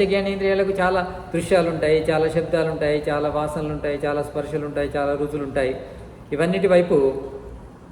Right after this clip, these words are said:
మనస్సు వెళుతుంది, అంటే చెలిస్తుంది.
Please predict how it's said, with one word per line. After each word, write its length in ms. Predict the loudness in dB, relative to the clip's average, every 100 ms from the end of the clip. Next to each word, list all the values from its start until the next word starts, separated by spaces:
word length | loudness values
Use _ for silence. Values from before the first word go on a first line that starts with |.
| -20 -20 -14 -8 -4
మనస్సు 440 | 0 -2 -2 0 2 0 -2 -10 -16 -18 -20 -20 -20 -20 -20 -20 -16 -4
వెళుతుంది, 580 | -2 -2 -2 -4 -2 -2 -2 -6
అంటే 140 | -4 -2 0
చెలిస్తుంది. 760 | 0 -2 -4 -4 -4 -2